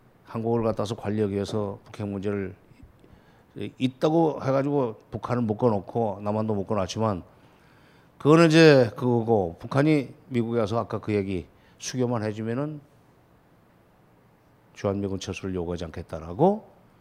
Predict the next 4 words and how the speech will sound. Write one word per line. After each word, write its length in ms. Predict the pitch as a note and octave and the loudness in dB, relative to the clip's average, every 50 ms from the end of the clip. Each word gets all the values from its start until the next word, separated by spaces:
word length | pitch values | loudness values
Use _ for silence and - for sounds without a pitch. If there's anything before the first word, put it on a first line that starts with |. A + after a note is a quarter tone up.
| _ _ _ - | _ _ _ -6
아주 260 | C3+ C3 B2+ C#3 A#2 - - | -6 -4 -4 -4 -8 -8 -14
간절한 1080 | - - - - A#2+ D3+ E3+ F3+ F#3+ F#3 G3 F3+ E3+ F#3 G3 G3 G3 G3 F#3+ F3+ D#3 - _ _ _ _ - | -16 -12 -6 -4 -4 -2 -2 -2 0 2 4 6 6 4 4 4 0 -2 -4 -4 -8 -10 _ _ _ _ -8
제안을 280 | - - A2 G#2+ G#2 F#2 | -2 0 0 0 0 -2
하는데 440 | F#2+ F#2+ F#2+ F#2+ G2 A#2+ B2+ B2 | -4 -4 -4 -4 -4 -6 -6 -6